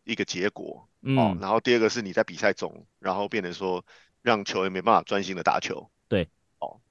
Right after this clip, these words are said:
Speaker 1: 对啊。那当然后来结果是，呃，是好的吧？我，
Speaker 2: 是。
Speaker 1: 我觉得啦，是好的啦。
Speaker 2: 对啊。
Speaker 1: 对啊，对啊，对啊。那可是就是这是一个很，还蛮有趣的一个插曲。
Speaker 2: 嗯，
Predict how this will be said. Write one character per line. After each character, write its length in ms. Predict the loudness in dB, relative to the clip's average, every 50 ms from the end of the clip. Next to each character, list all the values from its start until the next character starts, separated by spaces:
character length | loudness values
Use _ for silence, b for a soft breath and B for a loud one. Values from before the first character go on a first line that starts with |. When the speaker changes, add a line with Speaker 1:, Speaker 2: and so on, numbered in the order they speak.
| _ _ _
Speaker 1:
对 100 | -8 -6
啊。 200 | -6 -6 -8 -12 _ _ _ _ _
那 160 | 4 4 6 6
当 140 | 6 6
然 160 | 6 6 4 6
后 120 | 6 6
来 120 | 6 6
结 180 | 6 4 -2 -2
果 200 | -2 -2 -8 -8
是， 280 | -8 -6 -6 -6 -6 -10 -14 -20 -20 _ _ _ _ _ -6
呃， 240 | -4 -4 -4 -4 0
是 120 | 0 0
好 240 | 2 4 2 2 2
的 80 | 0 -6
吧？ 180 | -10 -10 -10 _ -14
我， 220 | -8 -6 -4 0
Speaker 2:
是。 80 | 4 4
Speaker 1:
我 60 | 6
觉 140 | 6 6 8
得 120 | 8 8
啦， 160 | 8 8 6 4
是 100 | 0 -2
好 200 | 4 4 4 2
的 120 | 2 -4
啦。 120 | -6 -6 -10 _ b b b b
Speaker 2:
对 100 | 8 8
啊。 80 | 10 10
Speaker 1:
对 80 | 8
啊， 140 | 6 6 4 B B B B B _ _ -2
对 100 | 2 2
啊， 140 | 2 2 2
对 100 | 0 0
啊。 140 | 0 0 -2 0
那 560 | 4 6 8 8 8 10 10 8 8 6 4 2 -8 _ _ _ _ _ _ -8
可 60 | -6
是 100 | -6 -2
就 120 | 0 0
是 340 | 2 4 4 6 6 4 2
这 160 | 2 0 0
是 100 | 2 2
一 60 | 2 4
个 100 | 4 2
很， 220 | 4 0 -4 -4
还 180 | -4 -2 -2 0
蛮 160 | 2 2 4
有 140 | 4 2 2
趣 160 | 0 0 0
的 80 | 0
一 20 | 0
个 80 | 0
插 220 | 0 0 2 0 2
曲。 180 | 0 -2 -10 _ -20 _ _ _ _ _ _ 0
Speaker 2:
嗯， 220 | 2 2 2 2